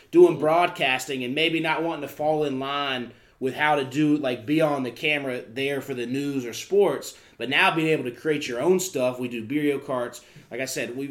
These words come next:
we've been watching Panthers games together with friends of ours, and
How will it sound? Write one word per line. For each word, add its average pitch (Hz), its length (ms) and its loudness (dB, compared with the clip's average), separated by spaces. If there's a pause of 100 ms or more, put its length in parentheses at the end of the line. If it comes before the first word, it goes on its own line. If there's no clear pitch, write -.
(160)
we've 156 140 2
been 139 80 -2
watching 135 280 -4
Panthers 135 340 -6
games 120 240 -4
together 113 300 -6
with 104 100 -12
friends 135 280 -8
of 110 100 -8
ours, 101 420 -6 (520)
and 117 380 0